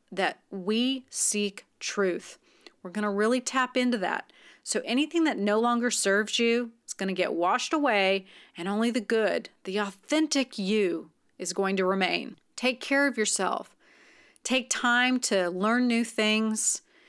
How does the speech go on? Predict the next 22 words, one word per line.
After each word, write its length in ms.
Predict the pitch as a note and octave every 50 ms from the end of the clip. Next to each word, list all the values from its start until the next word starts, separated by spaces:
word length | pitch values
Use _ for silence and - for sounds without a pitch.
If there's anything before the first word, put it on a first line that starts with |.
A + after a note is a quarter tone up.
| _ _ _ _ _
eat 240 | - B3 B3+ B3+ -
well, 560 | - G3 G#3 G#3 G#3+ G#3+ G#3 G#3+ G#3+ G#3 G3 - _ _ _ -
rest, 680 | F#3+ F#3 B3+ C4+ C4 A3+ - - - - - - - - _ _ _
and 180 | - F#3 F3+ -
get 140 | G#3 A3
off 260 | A3+ A#3 A3+ A3+ A3+ -
your 100 | G#3 G3+
technology. 800 | - - G#3 G3 - F#3 F3+ F3 F3 E3+ E3+ - - - - - _ _ _ _ _ _ _ _ _ - _ _ _ -
And 120 | G#3 G#3+
partake 540 | - B3+ A#3 - - B3 D4+ D#4+ D#4 - - -
in 400 | - A3+ A3+ A3+ A3+ A3+ A3 - _ _ _ _ _ _ _ _ _ _ _
one 280 | - G3+ A#3+ C4+ D#4
of 120 | D#4 D4+ C4
these 200 | D4 C#4 C4 -
three 240 | - C4 C4 B3+ A#3
tips 400 | - - A#3+ A3 A3 - - - -
or 180 | - F#3+ F#3+ - -
all 200 | G#3+ G#3+ A3 A3+
of 120 | A3+ G3+
these 320 | F#3+ F#3+ F#3 F3 F3 F3
three 220 | - - F3+ F3+ F3
tips 440 | - - F#3+ F3 E3+ F3 - -